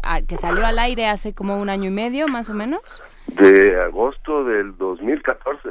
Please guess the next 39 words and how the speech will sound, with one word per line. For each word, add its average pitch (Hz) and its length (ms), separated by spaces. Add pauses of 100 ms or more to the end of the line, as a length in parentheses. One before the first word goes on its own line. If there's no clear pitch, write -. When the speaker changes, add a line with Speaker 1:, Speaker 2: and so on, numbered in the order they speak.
Speaker 2:
sí. 165 220
Speaker 1:
Casi 185 280
Speaker 2:
Así - 20
Speaker 1:
dos 208 160
Speaker 2:
es. 190 60
Speaker 1:
años, 226 180
Speaker 2:
Precisamente. 240 180
Speaker 1:
igual 196 160
que 208 100
nosotros. 196 460 (360)
Y, 220 200 (140)
Speaker 2:
Sí. - 100 (180)
Speaker 1:
eh, 190 540
y 202 140
que, 185 280
bueno, 180 280
lo 170 180
llevas 180 400
tú, 269 200
pero 208 220
son 208 300
un, 214 320
un 208 160
montón 220 540
de, 214 300
de 185 160
jóvenes 226 480
que - 60
están 202 220
haciendo 190 400
qué 151 180 (260)
y - 60
que 160 100
proponen 165 460
qué. 131 120 (560)
Speaker 2:
Es 143 200
una 156 160
veintena 127 500
de, 101 460